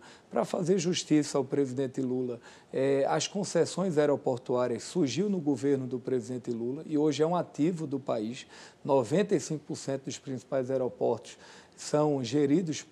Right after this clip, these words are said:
pelas concessões, que já começaram a trazer resultados importantes para a melhoria, eh, na aviação brasileira, mas a gente precisa cada vez mais ampliar, eh, o número de projetos no Brasil.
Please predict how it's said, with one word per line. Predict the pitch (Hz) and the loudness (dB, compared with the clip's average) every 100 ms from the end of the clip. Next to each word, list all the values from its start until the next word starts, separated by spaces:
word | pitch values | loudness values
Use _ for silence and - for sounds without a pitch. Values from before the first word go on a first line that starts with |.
| _ | _
pelas | - 190 185 151 | 4 6 6 2
concessões, | 147 123 - 123 - 123 156 - | -6 -6 -4 -4 -4 -8 -8 -10
que | 135 | -6
já | 127 127 | -4 -2
começaram | 139 131 120 143 160 147 | -2 -4 -2 2 4 4
a | 135 | 2
trazer | - 135 113 135 123 | 0 -2 0 -2 0
resultados | 139 131 131 117 131 127 | 0 -2 -4 -2 -2 -2
importantes | 147 160 147 - 147 180 - | -6 -2 -4 -2 -2 -2 -4
para | - 143 | -4 -2
a | |
melhoria, | 139 139 127 120 127 120 - - - | 2 2 2 0 -2 -4 -14 -20 -14
eh, | - 123 | -4 -2
na | 135 | 0
aviação | 127 117 127 - 127 | -2 -2 -4 -4 -6
brasileira, | 123 117 139 135 156 | -4 -4 -2 2 2
mas | 208 113 190 | 2 -2 0
a | 185 | 0
gente | 160 185 | -2 -2
precisa | 185 170 - 151 170 185 - - - - - | 0 0 0 0 2 0 -8 -18 -20 -20 2
cada | 151 160 165 | 4 6 4
vez | 123 170 151 | 6 4 4
mais | 131 139 151 156 - | 2 2 2 0 -6
ampliar, | 151 175 - 165 143 143 160 - - - - | -2 0 0 2 4 4 2 -2 -10 -12 -8
eh, | 127 135 147 - | -4 -2 -4 -4
o | 156 | -4
número | 147 160 180 160 | 0 2 2 2
de | 147 | 0
projetos | 156 151 135 120 139 139 | 0 0 0 0 -2 -2
no | 143 147 | -4 0
Brasil. | 151 123 110 | 2 2 -4